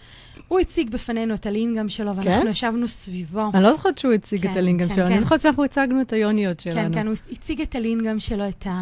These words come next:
Speaker 1: האיבר מין הזכרי המהמם שלו, וממש הסביר על איך הוא אוהב שמענגים אותו. אנחנו ישבנו סביבו ולמדנו. אה, ואנחנו כל אחד הציגה בעצם את האיבר מין שלנו, ממש עשינו מין היכרות כזאת פנימית,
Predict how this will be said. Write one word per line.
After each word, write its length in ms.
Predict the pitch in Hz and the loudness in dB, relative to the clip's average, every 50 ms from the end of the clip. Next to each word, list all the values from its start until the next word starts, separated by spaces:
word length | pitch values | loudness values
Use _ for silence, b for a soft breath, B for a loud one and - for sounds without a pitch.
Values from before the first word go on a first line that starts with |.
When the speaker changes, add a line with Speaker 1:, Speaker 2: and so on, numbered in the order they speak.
| 185 - - b b b b b | -6 -8 -10 b b b b b
Speaker 1:
האיבר 200 | 190 170 202 208 | -6 -4 -2 -2
מין 200 | 202 202 208 196 | 0 0 0 0
הזכרי 420 | 190 190 165 - - - - 214 202 | 0 0 0 0 0 -2 -2 -4 -4
המהמם 440 | 196 196 196 190 185 190 196 208 196 | -4 -2 -2 -2 -2 -2 -2 -4 -2
שלו, 240 | - - 220 214 220 - B B B B B B B B B | -2 -2 0 0 0 -2 B B B B B B B B B
וממש 320 | 214 214 262 269 - - | 0 0 2 2 0 0
הסביר 640 | 233 180 - - - 180 175 269 285 277 254 233 233 - - | -2 -4 -6 -8 -8 -4 -2 0 0 0 0 -2 -4 -6 -6
על 160 | 214 208 208 233 - - | -4 -4 -4 -4 -6 -6
איך 120 | 240 214 | -8 -6
הוא 160 | - - 214 202 | -4 -2 -2 -2
אוהב 100 | 202 190 | -2 -2
שמענגים 640 | - - 208 190 175 170 175 175 165 180 170 175 | -4 -4 -2 -2 -2 -2 -2 -2 0 0 0 0
אותו. 200 | 190 185 - 240 | -2 -2 -2 -2
אנחנו 240 | 214 180 - - 196 | -2 -2 -2 -4 -4
ישבנו 360 | - - 220 202 180 220 208 | -2 -2 -2 0 0 0 0
סביבו 680 | - - - - 180 175 165 165 160 165 208 220 208 165 165 185 175 B B B B B B B | 0 -2 -4 -4 -2 -2 -2 -2 -2 0 0 0 0 0 0 -2 -4 B B B B B B B
ולמדנו. 640 | 208 185 170 175 175 165 170 175 170 214 240 311 403 453 - B B B B B B B B B B B - | -4 -2 0 0 0 0 0 0 2 2 2 2 2 0 -4 B B B B B B B B B B B -4
אה, 40 | 220 208 214 220 196 | -2 0 0 2 2
ואנחנו 300 | 214 240 349 415 - 466 453 | 2 2 2 2 2 0 0
כל 60 | 453 453 427 | 0 0 0
אחד 140 | - 415 392 370 | 0 0 -2 -2
הציגה 340 | 330 - - 370 339 349 330 | -2 -2 -2 -2 0 0 0
בעצם 340 | 302 294 269 - - 302 277 | 0 -2 -2 -2 -4 -4 -4
את 120 | 247 - | -4 -2
האיבר 380 | 254 254 254 226 208 247 240 226 | -2 0 0 2 2 2 2 2
מין 220 | 240 240 247 240 | 0 0 0 0
שלנו, 380 | 220 - 233 220 220 220 214 208 | -2 -2 -4 -4 -4 -2 -2 -4
ממש 300 | 202 214 220 254 247 - | -4 -4 -4 -4 -4 -6
עשינו 300 | 330 - - 277 262 277 | -8 -8 -6 -6 -4 -4
מין 180 | 285 269 247 233 | -2 -4 -4 -4
היכרות 500 | - - - - 226 214 247 302 - - | -6 -8 -8 -6 -6 -6 -6 -8 -8 -8
כזאת 420 | - 339 233 220 220 214 - - - | -6 -4 -2 -2 -4 -4 -6 -8 -8
פנימית, 580 | - - 233 220 220 247 277 277 233 - - | -4 -2 0 2 2 2 2 0 -2 -4 -6